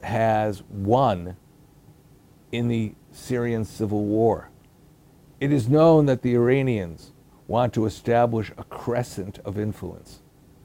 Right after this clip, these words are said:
from the Iranian-Iraqi border across the region to the Mediterranean Sea, and therefore have a supply line for this massive military operation that it is planning.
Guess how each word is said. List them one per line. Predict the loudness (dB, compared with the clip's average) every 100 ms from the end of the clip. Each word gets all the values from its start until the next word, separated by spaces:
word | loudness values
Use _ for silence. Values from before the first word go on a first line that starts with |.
| -20 _ -20 _
from | -20 -2 0 2
the | 0
Iranian-Iraqi | 0 -2 -2 -2 -2 -2 -2 -4 -6
border | -2 2 4 4 0 -4 -16 _ -20 _ -12 -8
across | -8 0 4 4 4
the | -2
region | 0 -2 -2 -6
to | -8
the | -6
Mediterranean | -4 -4 -4 -8 -6 -4 -6 -8 -10
Sea, | -10 -8 -8 -12 -20 -20 -20 -20 -20 -8
and | -2 0
therefore | 0 0 0
have | 0
a | -2
supply | -4 -8 -4 0 2 4
line | 2 0 -2 -6 -10 -20 _ _ -20 -8
for | 2 4 4
this | 2 -4 -8 -10
massive | -4 0 0 0 -4 -4
military | -2 -2 -2 -2 0 2
operation | 0 0 -2 -4 -4 -8 -6
that | -6
it | -8 -10
is | -12
planning. | -14 -12 -10 -10